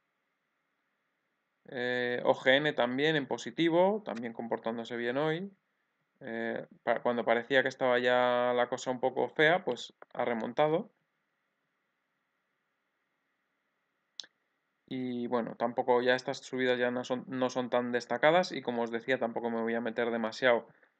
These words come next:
en las altcoins. Si queréis ver un análisis más concreto de las altcoins en el de la mañana, que ha sido hace pocas horas, tampoco ha sido hace tanto, está más detallado y no está tan diferente el mercado como,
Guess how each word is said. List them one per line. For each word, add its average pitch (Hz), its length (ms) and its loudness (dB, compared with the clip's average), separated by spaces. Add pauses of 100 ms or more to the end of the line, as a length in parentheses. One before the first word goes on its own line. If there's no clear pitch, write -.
(440)
en 117 600 -6
las 120 140 -2
altcoins. 156 340 2
Si 147 80 -4
queréis 120 280 0
ver 120 200 2
un 120 140 -4
análisis 120 460 -4
más 117 180 -2
concreto 120 420 -4
de 117 60 0
las 113 180 -2
altcoins 127 360 -4
en 117 180 -6
el 113 100 -2
de 113 100 2
la 107 100 0
mañana, 120 500 -4 (300)
que - 80 -6
ha 113 60 -4
sido 110 380 -2
hace 110 140 -8
pocas 110 320 -8
horas, 120 220 -2
tampoco 110 280 -10
ha 110 40 -8
sido 113 160 -6
hace 110 120 -10
tanto, 127 400 0 (440)
está 135 260 2
más 135 160 4
detallado 135 580 6
y 139 200 -2
no 139 200 4
está 127 240 2
tan 117 200 0
diferente 117 720 -2
el 117 120 -2
mercado 117 460 0
como, 113 540 -4